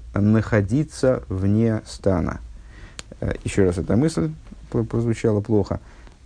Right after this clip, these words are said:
Э, вот и в отношении Мицойры этот приказ "одиноким будет сидеть вне стана его поселения", э, что в нем является главным? Мы можем начать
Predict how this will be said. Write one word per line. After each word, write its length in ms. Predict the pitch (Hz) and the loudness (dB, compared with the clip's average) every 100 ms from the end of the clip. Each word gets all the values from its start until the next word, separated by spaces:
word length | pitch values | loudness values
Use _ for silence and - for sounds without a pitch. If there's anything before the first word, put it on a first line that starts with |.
| - | -10
Э, 500 | 107 104 101 101 98 - - - - - - - - - - - | -4 -2 0 -2 -4 -8 -20 -20 -18 -18 -18 -20 -20 -20 -14 -6
вот 320 | 101 117 127 | 4 4 6
и 60 | |
в 320 | 131 - 101 113 | 4 2 -2 0
отношении 500 | 120 113 139 120 107 | 0 0 2 4 4
Мицойры 680 | 113 113 - 127 95 87 - | 4 2 4 4 6 4 0
этот 280 | 110 95 - | -2 -2 0
приказ 540 | 107 - 90 - - - | 0 2 0 -2 -10 -8
"одиноким 680 | - 98 107 131 120 107 98 | -2 2 4 4 2 2 2
будет 280 | 120 113 92 | 2 2 0
сидеть 420 | - 104 117 92 | -2 0 2 2
вне 320 | 95 110 107 | 0 2 2
стана 360 | 90 - 101 95 | 2 0 2 2
его 200 | 92 92 | 0 0
поселения", 640 | 90 - 101 170 196 196 - - - - - - | -2 -2 0 2 2 -2 -4 -16 -20 -20 -18 -10
э, 120 | - - | -8 -6
что 360 | - 156 160 | -2 4 4
в 80 | 127 | 6
нем 240 | 110 135 | 4 4
является 600 | 127 104 104 123 120 117 117 | 4 4 6 6 6 2 0
главным? 600 | 113 123 104 92 85 90 | 4 6 6 2 -2 -2
Мы 300 | 98 95 98 | 0 2 2
можем 460 | 80 95 87 85 87 | 2 2 0 0 0
начать 360 | 90 - 73 | 0 0 -4